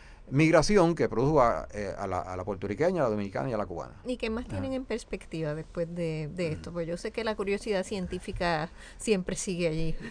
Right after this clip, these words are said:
Speaker 1: Sí,
Speaker 2: <laughs> para
Speaker 1: pues,
Speaker 2: buscar nuevos horizontes en la
Speaker 1: bueno, una de las
Speaker 2: investigación.
Speaker 1: cosas que tenemos que hacer es ver si la cotorra puertorriqueña que está libre en el ambiente aquí en Puerto Rico se está cruzando con la dominicana, porque la cercanía es mucha.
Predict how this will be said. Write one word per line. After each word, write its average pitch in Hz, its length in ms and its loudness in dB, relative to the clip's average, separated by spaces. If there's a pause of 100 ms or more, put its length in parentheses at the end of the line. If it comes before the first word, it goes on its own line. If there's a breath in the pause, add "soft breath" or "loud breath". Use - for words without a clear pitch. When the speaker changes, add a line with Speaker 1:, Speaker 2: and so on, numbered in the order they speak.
(100)
Speaker 1:
Sí, 151 280 10
Speaker 2:
<laughs> - 20 10
para 226 200 12
Speaker 1:
pues, 214 100 10
Speaker 2:
buscar 220 420 10
nuevos 226 340 10
horizontes 220 600 8
en 214 40 2
la - 20 8
Speaker 1:
bueno, 139 320 10
una - 20 6
de - 100 4
las - 80 8
Speaker 2:
investigación. 170 320 10
Speaker 1:
cosas 170 240 10
que 147 100 10
tenemos 139 280 6
que - 100 0
hacer 160 320 6
es 127 340 6
ver 156 400 10
si 135 140 6
la 107 120 6
cotorra 123 400 4
puertorriqueña 127 720 4
que 90 100 -2
está 127 420 8
libre 110 640 2
en 104 80 -2
el 110 80 -2
ambiente 113 400 -2
aquí 113 120 0
en 131 100 4
Puerto 131 240 6
Rico 143 300 6
se - 60 8
está 113 160 10
cruzando 127 340 2
con 117 80 6
la 113 80 6
dominicana, 104 460 -2 (120)
porque 107 160 0
la 101 100 0
cercanía 113 440 2
es 117 60 6
mucha. 139 280 2